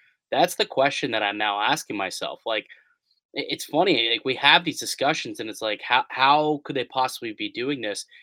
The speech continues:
But then we remind ourselves, well, they've been doing it for the last couple of years, really. So are we that surprised? No, we're not that surprised, but we should be, because we've been told that this team had an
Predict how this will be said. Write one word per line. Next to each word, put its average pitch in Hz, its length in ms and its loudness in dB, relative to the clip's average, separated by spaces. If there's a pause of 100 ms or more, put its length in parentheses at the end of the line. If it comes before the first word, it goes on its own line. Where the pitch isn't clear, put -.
(120)
But - 100 -8
then 135 100 4
we 127 60 0
remind 117 440 2
ourselves, 104 600 -2
well, 131 140 -2
they've 139 180 -2
been 156 120 -4
doing 220 280 0
it 120 120 -2
for 113 60 -8
the 110 60 -2
last 110 260 0
couple 104 260 -4
of 98 80 -6
years, 113 380 -4
really. 110 400 -2 (180)
So - 180 0
are 127 160 6
we 147 120 6
that 120 200 0
surprised? 120 720 0 (680)
No, 190 200 4
we're 202 100 6
not 147 280 2
that 185 180 2
surprised, 175 600 2
but 156 140 0
we 143 100 -2
should 151 340 -2
be, 98 220 -14
because 120 480 -6
we've 131 140 -12
been 127 120 -12 (100)
told 147 240 -4
that 127 180 -6
this 139 180 -6
team 127 420 -10 (320)
had 123 180 -8
an 120 120 -14